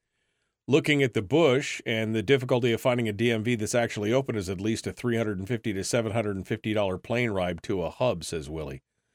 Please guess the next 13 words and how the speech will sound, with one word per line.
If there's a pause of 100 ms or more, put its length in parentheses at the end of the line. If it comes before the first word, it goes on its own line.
(640)
That's
true,
too.
I
hadn't
considered
that
from
a
village
standpoint. (920)
I
mean,